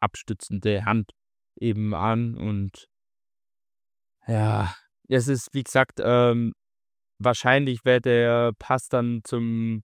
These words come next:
Mitspieler gekommen. Ähm, ich sag wahrscheinlich, weil sicher ist es ja auch nicht, aber, ähm, die Chance war hoch und dann hätte ein Tor draus resultieren können. Dadurch finde ich's jetzt auch keine krasse Fehlentscheidung.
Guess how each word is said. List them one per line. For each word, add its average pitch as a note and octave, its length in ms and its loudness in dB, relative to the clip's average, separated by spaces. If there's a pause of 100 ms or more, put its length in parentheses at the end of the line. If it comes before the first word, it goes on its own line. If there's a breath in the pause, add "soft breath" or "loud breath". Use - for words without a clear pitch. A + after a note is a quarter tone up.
Mitspieler A#2 480 -4
gekommen. B2+ 500 -2 (440 soft breath)
Ähm, G#2 540 0 (140)
ich - 160 -10
sag G#2+ 260 -2
wahrscheinlich, G#2+ 720 -2
weil G2 240 2
sicher F#2+ 320 -6
ist G2 100 -6
es F#2+ 160 -8
ja - 140 -6
auch G#2 240 0
nicht, G#2+ 260 -4
aber, G2+ 360 0 (500 soft breath)
ähm, F#2+ 420 2
die G#2 100 -4
Chance A2+ 340 0
war G2 180 2
hoch A#2+ 320 2
und G2+ 320 -2 (800)
dann G2+ 360 0
hätte G2+ 280 0
ein F#2+ 160 -2
Tor G#2+ 280 0
draus G2+ 340 -4
resultieren G2 560 -6
können. B2+ 380 2 (320 soft breath)
Dadurch A2 400 2
finde A#2 220 0
ich's - 120 -6
jetzt G#2+ 160 -4
auch - 180 0
keine G#2 240 -2
krasse G2+ 360 -2
Fehlentscheidung. G#2+ 760 0